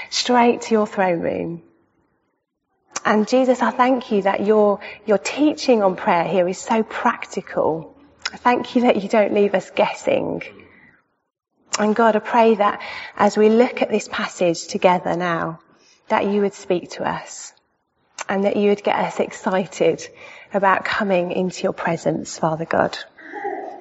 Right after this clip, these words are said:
Amen. Great. So I, I really believe that God is indeed stirring us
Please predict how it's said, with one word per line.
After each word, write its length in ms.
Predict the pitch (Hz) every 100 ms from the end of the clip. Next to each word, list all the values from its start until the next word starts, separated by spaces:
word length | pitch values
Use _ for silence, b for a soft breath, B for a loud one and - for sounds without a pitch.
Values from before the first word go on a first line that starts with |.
| B - _ _ _ _ -
Amen. 540 | - 175 175 165 160 160 _ - - - _ _ _ _ _ _ _ _ _ _ _ _ _ _ _ B B B B B B
Great. 360 | 226 214 170
So 260 | - 240 220 233
I, 280 | 240 240 -
I 80 | 240
really 340 | 262 330 370
believe 360 | 277 240 196 190
that 160 | -
God 280 | 226 208 196 -
is 280 | 240 226 - -
indeed 500 | 226 226 226 240 233
stirring 520 | - 220 196 190 156
us 320 | 143 - -